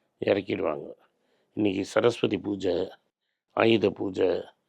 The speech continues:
நீங்கள்லாம் உங்க ஆயுதத்தை படிச்சிருப்பீங்க, யூஸ் பண்ணுவீங்கன்னு நான் நம்புறேன். நம்ம ஆயுதம்ங்கிறது நம்ம நாலேட்ஜ், நம்ம லேர்னிங். இதை டெஃபினட்டா நீங்கள்லாம் யூஸ் பண்ணுங்கிறது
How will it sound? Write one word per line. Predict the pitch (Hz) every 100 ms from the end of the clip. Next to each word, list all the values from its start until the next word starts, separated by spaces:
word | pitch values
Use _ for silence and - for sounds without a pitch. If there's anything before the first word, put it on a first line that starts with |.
| _ _ -
நீங்கள்லாம் | 104 104 101 107 110
உங்க | 104 98
ஆயுதத்தை | 107 107 101 - 90 85 80 - _ _ _ _ -
படிச்சிருப்பீங்க, | 104 104 107 101 104 95 95 98 - 110
யூஸ் | 113 104 -
பண்ணுவீங்கன்னு | 95 101 95 95 98 98
நான் | 101 87
நம்புறேன். | 85 82 80 - _ _ _ _ _ -
நம்ம | 95 92 95
ஆயுதம்ங்கிறது | 117 113 113 113 104 98
நம்ம | 87 90 87 87
நாலேட்ஜ், | 95 101 90 95 95 98 95 _ _ _ _
நம்ம | 98 90
லேர்னிங். | 87 90 92 90 80 - _ _ _ _ _
இதை | 110 101 85 82 - _ _ _ -
டெஃபினட்டா | 104 98 104 98 107
நீங்கள்லாம் | 90 101 95 98 85 101
யூஸ் | 107 -
பண்ணுங்கிறது | - 101 101 95 95 98 87 73 -